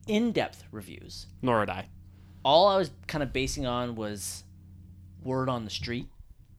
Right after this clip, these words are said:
Speaker 1: and the Metascore, which I think when I watched it was at fifty-five.
Speaker 2: Last
Speaker 1: But
Speaker 2: I checked, it was fifty-two. That was before I watched, so
Speaker 1: Yeah.
Speaker 2: I'll maybe just get that real quick.
Speaker 1: It's fifty-two right now.
Speaker 2: Oh, it is? Okay.
Speaker 1: Yeah.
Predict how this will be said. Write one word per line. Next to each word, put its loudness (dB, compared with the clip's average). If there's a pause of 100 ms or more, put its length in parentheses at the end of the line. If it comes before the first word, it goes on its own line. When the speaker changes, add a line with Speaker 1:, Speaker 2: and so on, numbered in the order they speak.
(320)
Speaker 1:
and -2
the -8
Metascore, -4
which -8
I 0
think -8
when -8
I -2
watched -4
it -2
was -10
at -14
fifty-five. -10 (760)
Speaker 2:
Last 6
Speaker 1:
But 2
Speaker 2:
I 2
checked, 0 (160)
it 4
was 2
fifty-two. 0
That 4
was -2
before 2
I 8
watched, 2
so -2
Speaker 1:
Yeah. 2
Speaker 2:
I'll -4
maybe -2
just -10
get -6
that -6
real -8
quick. -10
Speaker 1:
It's -12
fifty-two -2
right -4
now. -10 (100)
Speaker 2:
Oh, 2
it 0
is? -4
Okay. -10
Speaker 1:
Yeah. -2